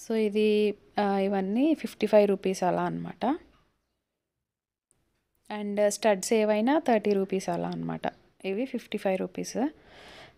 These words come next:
ఆ, స్టడ్స్ అవి చాలా ఉన్నాయి, ఇంకా నేను అన్నీ చూపించలేదు ఇందులో. So, ఇవన్నీ చూసారు కదా, ఆర్టిఫిషియల్ నెయిల్స్, అందులో కూడా అవి just వచ్చాయన్నమాట అప్పుడే. So, చూసారు కదా, ఇవన్నీ అన్నీ సింగిల్ కలర్సే,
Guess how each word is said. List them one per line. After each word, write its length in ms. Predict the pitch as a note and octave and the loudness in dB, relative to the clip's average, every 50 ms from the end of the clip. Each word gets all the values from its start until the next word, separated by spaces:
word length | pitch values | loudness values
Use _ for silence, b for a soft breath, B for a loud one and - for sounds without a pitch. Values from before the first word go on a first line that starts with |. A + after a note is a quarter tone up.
| _ - | _ -2
ఆ, 220 | A3+ G#3+ G#3+ G#3+ G#3 | 0 0 0 0 0
స్టడ్స్ 440 | - - - G#3+ G3 F#3+ - - | 0 4 4 4 4 2 2 2
అవి 160 | A#3+ A3+ A3 A#3 | 4 4 4 4
చాలా 380 | - - G#3 F#3+ F#3 F#3+ G3+ | 2 2 4 4 6 6 4
ఉన్నాయి, 320 | G3+ G3 F#3+ F#3+ G3+ A#3 B3 | 4 2 2 2 2 2 2
ఇంకా 220 | A3+ G#3 - G#3 | 2 2 2 2
నేను 200 | G3+ G3+ G3+ F#3 | 2 2 2 2
అన్నీ 260 | F3+ F#3 F#3+ G3+ G#3+ - A3 | 0 2 2 2 2 2 0
చూపించలేదు 580 | G#3 G3 - G3 G3 - - G#3+ G3 F#3 F#3 | 0 0 0 0 0 0 2 2 2 2 2
ఇందులో. 480 | F3+ F3 E3+ E3+ F3 F3 F3+ G#3 D4 D#4+ B B B B B B B B B B B B - - | 0 0 0 0 0 2 4 4 2 2 B B B B B B B B B B B B -8 -2
So, 240 | A3+ G#3+ G#3 G#3 - - | 0 2 2 2 2 0
ఇవన్నీ 360 | G3+ G3+ G3+ G3 G3 G#3+ A3 - | 2 2 2 2 2 0 0 0
చూసారు 300 | A3+ G#3+ - - G3+ G3+ G3+ - | -2 0 2 4 2 4 4 2
కదా, 260 | G3 G3+ B3 D#4+ E4+ B B B B B B B B B - | 4 4 4 2 2 B B B B B B B B B 0
ఆర్టిఫిషియల్ 800 | F3+ F#3 - - - - G#3+ G3+ - - G#3+ G3+ G#3 G3+ G3 F#3+ | 0 0 0 -2 -2 0 0 0 0 0 2 2 2 2 2 2
నెయిల్స్, 400 | F#3+ F#3 F3+ F3+ F#3+ F#3 - G#3 | 0 0 0 -2 -4 -4 -2 0
అందులో 380 | A3 A3 G3+ F#3 F#3+ F#3+ F#3+ | 0 0 0 0 0 0 0
కూడా 380 | F#3+ - G3+ G3 G3 G#3 G#3+ G3+ | 0 0 0 2 4 4 4 4
అవి 160 | F#3+ F#3+ G3 | 4 2 2
just 340 | F#3 F#3+ F#3 - - - A3 | 2 2 0 0 0 0 0
వచ్చాయన్నమాట 680 | G3 - - - G#3 G3 F#3+ F3+ E3+ E3+ E3 D#3+ - G3+ | 0 0 0 2 2 2 2 2 -2 -4 -4 -2 0 0
అప్పుడే. 520 | - C#4 B3 - - - F#3+ A3+ D#4 - B B B B B B B B B B B - | 2 2 0 -2 -2 -2 0 0 0 -2 B B B B B B B B B B B -10
So, 140 | - - G#3 - G3+ | -6 -6 -4 -4 -4
చూసారు 280 | G3+ - - G3+ F#3+ - | -2 0 2 0 2 2
కదా, 180 | - G3+ A3+ C#4 | 0 2 4 4
ఇవన్నీ 480 | C#4 B3 G#3 F#3+ F#3 F#3+ A3+ D4+ F#4 B B B B B B B B B B B B _ _ _ _ _ _ _ _ _ _ _ - - | 4 4 4 2 2 2 2 2 0 B B B B B B B B B B B B _ _ _ _ _ _ _ _ _ _ _ -8 -4
అన్నీ 220 | A3 G#3+ A3 A#3+ A#3+ | 0 2 2 2 4
సింగిల్ 380 | - A#3 G#3+ G3+ G3+ G#3 G#3+ | 4 4 4 6 6 4 6
కలర్సే, 500 | - G#3+ G3 F#3 F3+ F3+ F3+ - - - | 6 6 6 6 4 4 2 0 -2 -4